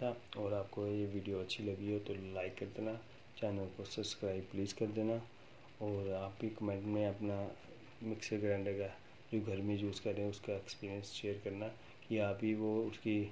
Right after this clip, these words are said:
gear rubber change करने जाते हो बार बार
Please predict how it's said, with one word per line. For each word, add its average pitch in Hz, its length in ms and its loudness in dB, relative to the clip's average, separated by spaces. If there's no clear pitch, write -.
gear 107 440 4
rubber 101 240 6
change 101 340 4
करने 98 360 2
जाते 101 280 2
हो 107 100 4
बार 101 220 4
बार 104 300 0